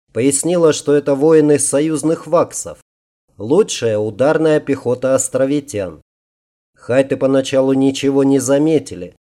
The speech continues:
слишком увлеклись сооружением щитов. Островитяне подошли к противнику примерно на две сотни метров,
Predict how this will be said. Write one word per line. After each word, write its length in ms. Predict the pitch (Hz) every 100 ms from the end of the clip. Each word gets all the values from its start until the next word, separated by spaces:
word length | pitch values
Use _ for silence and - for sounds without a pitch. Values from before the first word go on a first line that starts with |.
| _ _
слишком 680 | - 160 190 185 - 120
увлеклись 720 | 127 120 139 139 151 165 139 -
сооружением 760 | 110 113 123 120 135 131 127
щитов. 680 | 131 - 147 135 127 87 _ _ _ _ _ _ _
Островитяне 840 | 107 117 - 139 139 139 143 135
подошли 480 | 135 123 127 - 135
к 120 | 135
противнику 720 | - 127 131 147 131 107 - 104
примерно 680 | 120 123 131 123 127 127
на 260 | 120 127 135
две 340 | 113 131 143
сотни 440 | - - 127 135 143
метров, 500 | 156 135 - 95